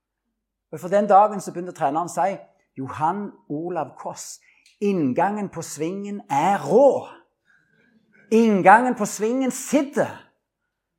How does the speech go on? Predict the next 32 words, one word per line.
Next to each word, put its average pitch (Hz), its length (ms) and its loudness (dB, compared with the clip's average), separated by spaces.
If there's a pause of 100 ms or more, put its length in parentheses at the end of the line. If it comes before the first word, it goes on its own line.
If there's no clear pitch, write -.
(960)
Og 170 80 -4
vet 185 100 -8
du 190 60 -12
hva 185 160 -6
som 175 180 -10
er 156 140 -2
utrolig? 151 440 -6
At 151 200 -10 (240)
fram 214 460 -2
til 196 180 -6
O 147 160 0
L 170 220 0 (520)
så - 220 -14
kom 180 480 -10
utgangen 147 640 -6
også 147 240 -8
på 135 160 -10
plass. - 260 -18 (720)
Og 139 120 -8
Johan 156 340 -4
Olav 156 380 -4
Koss 170 320 -12
tok 147 260 -16
tre 160 420 -16
O 123 220 -8
L-gull. 120 320 -14 (480)
For 131 140 -8
både 147 240 -2
inngangen 175 720 -2 (220)
og - 160 -6
utgangen 165 640 -4 (140)
sådd. 202 520 -6